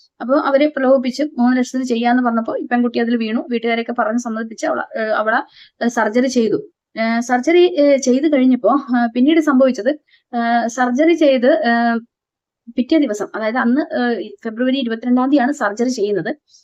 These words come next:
ഏഹ്, സർജറി ചെയ്ത് കഴിഞ്ഞിട്ട് അന്നത്തെ ദിവസം, ഏഹ്, ഈ പെൺകുട്ടിയുടെ ഹസ്ബൻഡിനെ പെൺകുട്ടിയെ കാണിച്ചില്ല. ഏഹ്, പിറ്റേ ദിവസം ഒമ്പത് മണിക്ക് ഇവര് പറയുന്നത് ഡിസ്ചാർജ് ആയി വീട്ടിൽ പോകാന്നാണ്. അത്രയും സമയം കാണിക്കാതെ ഒമ്പത് മണിക്ക് ഡിസ്ചാർജ് ചെയ്ത് ഇവര് വീട്ടിൽ പോകുന്നു. വീട്ടിലെത്തി കഴിഞ്ഞിട്ട് ഈ പെൺകുട്ടിക്ക്, ഏഹ്,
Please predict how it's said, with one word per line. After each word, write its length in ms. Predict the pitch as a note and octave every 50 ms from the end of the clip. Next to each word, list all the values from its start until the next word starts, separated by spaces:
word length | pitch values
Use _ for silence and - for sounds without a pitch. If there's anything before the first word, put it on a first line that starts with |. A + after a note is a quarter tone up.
| _ _ -
ഏഹ്, 120 | G#3+ G#3
സർജറി 380 | G#3+ G#3+ A#3+ A3+ A#3 A#3+ C#4 D4+
ചെയ്ത് 320 | D4+ C#4+ C4 B3+ B3+ C#4
കഴിഞ്ഞിട്ട് 240 | C#4 A#3+ A#3 A3+ A#3
അന്നത്തെ 280 | B3+ A3+ A#3 A#3 B3+ C4+
ദിവസം, 420 | B3+ B3 A3 G#3 G#3 A#3+ C#4+ C#4+ -
ഏഹ്, 80 | A3 G#3+
ഈ 100 | A3+ A#3+
പെൺകുട്ടിയുടെ 460 | A#3 - A#3 A#3 B3 A#3+ B3 B3 A#3+
ഹസ്ബൻഡിനെ 460 | A#3+ A#3+ - - A#3 A#3 A#3 A3+ A#3+
പെൺകുട്ടിയെ 320 | B3+ B3 A#3 A3+ A3 A#3+ A#3+
കാണിച്ചില്ല. 540 | A#3 A3 G#3 G#3 A3+ A3 - - - C#4+ - _ _ _ _ _ _
ഏഹ്, 220 | A3+ A3 G#3+ G#3+ G#3+ G#3+
പിറ്റേ 220 | B3 A#3+ D4+ D#4
ദിവസം 320 | D4+ D#4 C#4+ D4 D4 D4
ഒമ്പത് 240 | C4 B3 B3 C#4+ C#4+
മണിക്ക് 260 | C#4+ B3 A#3 A3+ B3
ഇവര് 160 | B3+ B3 A#3 A#3
പറയുന്നത് 360 | A#3 A3+ A3 A3 A3+ C#4 D4+
ഡിസ്ചാർജ് 500 | C4+ A#3+ A#3 A#3+ - - A#3+ A#3+ A#3+ A#3
ആയി 140 | A3 B3+ C4+
വീട്ടിൽ 240 | B3+ B3 A#3 C4
പോകാന്നാണ്. 480 | A#3+ A#3 A3 A3 G#3+ G#3+ G#3+ E3+ D3+ D3+ - _
അത്രയും 260 | - - - A#3 A#3 A#3+
സമയം 260 | C4+ A#3+ A3 A#3+ B3+
കാണിക്കാതെ 500 | B3 G#3+ G3 G#3 A3 A3+ A3+ G#3+ G#3 -
ഒമ്പത് 260 | - A#3+ A3 A3 A#3+
മണിക്ക് 260 | A#3 G#3+ G3+ - -
ഡിസ്ചാർജ് 400 | B3 B3 - - B3+ B3 A#3+ A#3
ചെയ്ത് 160 | A#3 A3+ A3+ D4+ - - _ - - _ _
ഇവര് 140 | - A#3 B3
വീട്ടിൽ 280 | A#3+ A#3+ A#3 A#3 C4 B3
പോകുന്നു. 360 | A#3+ A3 G#3+ G#3+ A3 C#4 E4 -
വീട്ടിലെത്തി 480 | A3+ A#3+ B3 A#3+ C4 C#4 B3+ A#3+ - C#4
കഴിഞ്ഞിട്ട് 340 | C#4 B3 A#3 A3+ A3 G#3+ D4
ഈ 160 | - - B3 -
പെൺകുട്ടിക്ക്, 360 | A#3+ A#3 A#3 A3+ A#3 A#3 B3+
ഏഹ്, 600 | C4+ C4 B3 A#3 A3+ A3+ A3 - G#3+ G#3+ G#3+